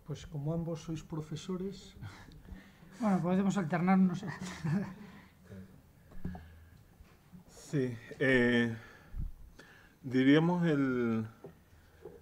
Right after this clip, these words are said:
Speaker 3: el tema, eh, por desgracia,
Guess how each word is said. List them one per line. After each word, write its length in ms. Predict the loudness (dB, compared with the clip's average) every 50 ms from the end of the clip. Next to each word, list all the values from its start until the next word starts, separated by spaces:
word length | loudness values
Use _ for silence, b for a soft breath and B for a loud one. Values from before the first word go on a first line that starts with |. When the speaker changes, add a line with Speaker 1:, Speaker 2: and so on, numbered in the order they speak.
| -20 -20 -20 _ _ -6
Speaker 3:
el 320 | -4 -2 -2 -2 -2 -4 -6 -6 0
tema, 640 | 2 4 4 4 4 2 2 2 2 2 0 -2 -4 B B B B B B B B B B B B _ -10
eh, 440 | -6 -6 -4 -4 -2 -4 -4 -4 -6 -8 -12 -18 b b b b b b b b b b b b b b -20 -20 _ _ _ _ -4
por 260 | 0 0 2 2 2 2
desgracia, 920 | 2 2 2 2 4 6 6 4 4 2 -2 2 4 8 8 8 8 8